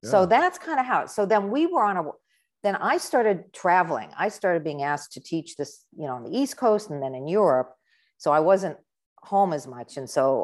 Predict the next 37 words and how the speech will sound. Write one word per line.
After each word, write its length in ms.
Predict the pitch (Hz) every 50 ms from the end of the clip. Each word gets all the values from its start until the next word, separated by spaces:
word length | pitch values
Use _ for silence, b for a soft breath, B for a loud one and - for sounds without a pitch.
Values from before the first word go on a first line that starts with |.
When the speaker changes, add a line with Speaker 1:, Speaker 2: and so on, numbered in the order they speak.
| -
Speaker 1:
other, 480 | - 156 160 170 165 156 156 156 - _ _ _ _ -
you 140 | 151 156
know, 100 | 143 131
I, 180 | 127 135 135 131 - - -
I 80 | 147
didn't 220 | 151 165 180 170 151
do 80 | 160
as 120 | 143 139 160
much 220 | 156 156 - -
as 80 | 143 123
I 300 | 123 127 123 123 143 - _ _ _ _ _ _ _ _ _ _
did 220 | 135 135 165 143 131
normally 560 | 135 139 165 175 180 147 127 117 113 120 - _ _ _ _ _ _ _ _ _ _ _ _ _ _
'cause 100 | - -
I 80 | 277
was 140 | 370 359 -
teaching 380 | - - 151 - - 123 104 - _ _
two 400 | - - - 262 247 247 254 247 247 - _ _ _ _ - -
classes, 480 | 160 - 185 185 185 190 - 170 160
sometimes 400 | - - 180 160 - 147 147 -
three 100 | - 190
classes 380 | 180 190 - 151 151 - 147 131
a 60 | 139
day 280 | 135 147 151 151 147 147
in 80 | 143
a 60 | 123 110
week. 360 | 107 139 156 143 - - _ -
I 80 | 135
mean, 160 | 139 147 170
it 100 | 208 -
was 160 | - 139 127 -
just 460 | - - 131 123 - - - - _ _ _ _ _ _ _ _ _ _ _ _ _ 139
nonstop. 840 | 139 135 117 117 104 101 - - - - 185 180 143 117 - - - _ _ b b b b b b b b b _ -
Um, 460 | 180 180 180 175 170 170 170 160 - - _ _ _ _ _ _ _ _ _ _ _ _ _ - - _ _ -
and 180 | 185 180 175
one 340 | 175 190 214 240 277 311 302
day 580 | 277 214 196 170 151 147 143 139 147 139 -